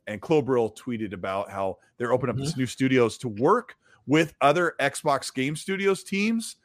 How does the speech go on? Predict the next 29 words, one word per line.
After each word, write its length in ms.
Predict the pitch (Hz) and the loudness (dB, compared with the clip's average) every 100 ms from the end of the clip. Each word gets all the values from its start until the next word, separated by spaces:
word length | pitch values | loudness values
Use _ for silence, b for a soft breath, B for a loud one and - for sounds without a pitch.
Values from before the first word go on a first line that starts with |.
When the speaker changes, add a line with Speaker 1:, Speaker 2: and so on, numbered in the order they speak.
| _ _ _ _ | _ _ _ _
Speaker 1:
to 220 | 127 127 139 | -12 -4 2
do 380 | 131 135 131 - _ - - | 4 2 0 -6 _ -16 2
better 200 | 135 117 | 2 4
animations. 600 | 110 104 127 147 113 120 | 0 0 0 0 -4 -8
One 400 | 107 131 202 202 | -2 2 2 2
thing 480 | - 139 117 101 - _ _ _ _ _ _ | 4 4 4 -2 -12 _ _ _ _ _ _
that 480 | 120 131 117 110 - _ _ _ _ _ _ | 2 6 6 2 -6 _ _ _ _ _ _
State 280 | - 170 | 6 8
of 60 | 175 143 | 8 4
Decay 180 | 165 135 | 4 4
really 400 | 127 156 165 135 | 6 6 6 4
needed 380 | 135 147 151 135 | 0 0 4 4
was 180 | 123 113 | 2 -2
a 60 | |
more 300 | 123 131 135 | -2 2 2
robust 640 | 120 131 120 120 120 - - | 4 2 4 2 2 0 -6
animation 640 | 117 107 98 104 104 101 | -4 -4 -4 -4 -6 -12
set. 440 | - 117 92 90 - _ _ | -10 -6 -6 -8 -14 _ _
I 40 | 147 | 2
don't 80 | |
know 60 | 160 | 2
if 80 | 156 | 2
you 80 | 151 | -2
Speaker 2:
<laughs> 80 | |
Speaker 1:
played 240 | - 139 120 | 0 -2 0
State 220 | 135 117 | -2 -4
of 60 | 113 | -2
Decay 160 | 117 | -4
two. 540 | - - 143 117 98 | -4 -4 0 2 0